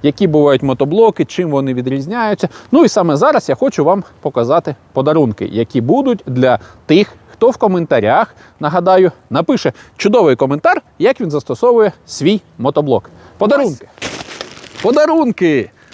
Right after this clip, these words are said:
Шановні, сьогодні наші підписники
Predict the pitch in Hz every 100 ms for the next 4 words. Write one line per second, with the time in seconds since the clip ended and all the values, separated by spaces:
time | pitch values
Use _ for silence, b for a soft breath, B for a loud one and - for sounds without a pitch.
0 | - - 190 269 247 185 131 101 - -
1 | 262 220 196 165 170 165 - - - -
2 | - - - 165 - 202 175 196 180 185
3 | 175